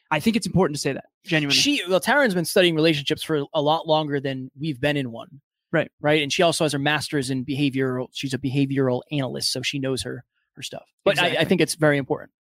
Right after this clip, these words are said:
Speaker 2: It's
Speaker 1: Yeah.
Speaker 2: very important disclaimer.
Speaker 1: For sure. Okay. Uh, so we, in a weird way, we're, we're just blessed, dude. They both study relationships all
Speaker 2: I
Speaker 1: the
Speaker 2: just
Speaker 1: time.
Speaker 2: show up.
Speaker 1: <laughs> Yeah, right,
Speaker 2: I just try to
Speaker 1: right.
Speaker 2: show up
Speaker 1: <laughs>
Speaker 2: and
Speaker 1: Just
Speaker 2: hang
Speaker 1: show up.
Speaker 2: in there.
Speaker 1: All right. So, okay, I got this up here. I'm gonna reread the question. I'm sorry, everybody.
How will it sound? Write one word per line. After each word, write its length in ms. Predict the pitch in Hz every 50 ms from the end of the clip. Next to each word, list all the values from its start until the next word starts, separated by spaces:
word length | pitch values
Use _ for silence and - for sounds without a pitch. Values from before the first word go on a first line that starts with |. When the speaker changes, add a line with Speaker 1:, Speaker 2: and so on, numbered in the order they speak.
| _ -
Speaker 2:
It's 100 | 175 160
Speaker 1:
Yeah. 40 | 131
Speaker 2:
very 140 | 147 139 139
important 260 | 127 - 143 120 -
disclaimer. 300 | - - - - _ _ _ _ _ _
Speaker 1:
For 100 | - 160
sure. 260 | 139 - 147 135 - _ _ _ - - -
Okay. 320 | 180 185 - 165 147 - _ -
Uh, 300 | 175 170 160 151 151 135
so 100 | - - 196
we, 120 | 165 175
in 140 | - 175 165
a 80 | 165 151
weird 240 | 160 185 185 165
way, 120 | 151 139 135
we're, 160 | 139 143 - - -
we're 100 | 165 165
just 140 | 185 175 - -
blessed, 260 | 160 139 - - _
dude. 140 | 143 127 _ _ _ -
They 80 | 156
both 240 | 151 147 147 147 -
study 260 | - - 170 156 151
relationships 380 | 147 143 143 139 - - - -
all 60 | 151 233
Speaker 2:
I 40 |
Speaker 1:
the 40 | 247 302
Speaker 2:
just 120 | 302 -
Speaker 1:
time. 80 | 302 302
Speaker 2:
show 160 | 262 240 233
up. 180 | 247 277 - - _ _ _
Speaker 1:
<laughs> 220 | - _ _ - 185
Yeah, 200 | 185 277 208 185 -
right, 140 | 254 214 208
Speaker 2:
I 40 | 220
just 120 | 208 -
try 120 | - 254 233
to 20 |
Speaker 1:
right. 60 | 175
Speaker 2:
show 240 | 156 - 247 220 233
up 120 | 254 - 220
Speaker 1:
<laughs> 0 |
Speaker 2:
and 120 | 190 180
Speaker 1:
Just 120 | 175 185 160
Speaker 2:
hang 80 | 160 220
Speaker 1:
show 100 | 220 226
up. 40 | 233
Speaker 2:
in 80 | 214 196
there. 200 | 185 170 165 - - - - - - 220 226 269 294 285 277 262 - _ _ _ _
Speaker 1:
All 100 | - 185
right. 160 | 185 180 160 -
So, 380 | - 214 196 185 180 175 - _ _ _ _ _ _ _ 156
okay, 220 | 151 143 - 143
I 40 | 135
got 140 | 139 139 _
this 140 | 147 -
up 80 | 143 139 _
here. 140 | 151 143 _ _ _ _ _ _ _ _ _ _ _ _ _ _ _
I'm 80 | - 202
gonna 140 | 226 247 240
reread 320 | 226 233 233 214 226 214
the 60 | 175
question. 300 | - 208 185 170 - 180
I'm 60 | 165 151
sorry, 220 | - 170 160 156
everybody. 380 | 151 151 139 156 151 147 -